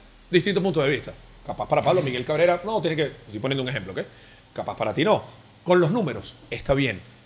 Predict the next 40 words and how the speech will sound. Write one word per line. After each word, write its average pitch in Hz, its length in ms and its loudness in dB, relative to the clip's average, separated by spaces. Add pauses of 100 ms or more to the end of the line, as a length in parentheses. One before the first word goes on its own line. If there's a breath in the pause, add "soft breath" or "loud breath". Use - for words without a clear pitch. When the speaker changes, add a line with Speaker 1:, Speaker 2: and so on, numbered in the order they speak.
Speaker 1:
En 113 100 -2
lo 110 60 -2
que 110 100 -4
yo 151 120 6
difiero 120 440 4 (840 soft breath)
es 135 160 -2
cuando 175 240 2
nos 135 100 -4
metemos 147 380 0
en 143 80 -2
un 135 80 -4
terreno 151 320 0
que 143 100 -6
es, 131 80 -6 (120)
que 113 100 -10
es 110 40 -10
muy 143 140 -2
difícil, 123 500 -4 (360 soft breath)
que - 80 -2
es 120 80 -2
tan 139 100 0
Speaker 2:
Mm. 135 40 -4
Speaker 1:
complicado 127 480 0
como 120 180 -8
el 113 60 -8
de 107 60 -8
la 104 80 -6
salud 110 280 -2
de 131 60 0
Andrés 110 200 -4
Galarraga. 92 360 -4
Speaker 2:
Claro. 127 140 -6 (420)
Speaker 1:
¿Me 104 80 -4
entiendes? 113 340 2 (500 loud breath)
Como 127 260 2
dudar 127 360 6
de 151 100 6
que 123 80 0
tuvo 127 260 0
cáncer 117 380 -2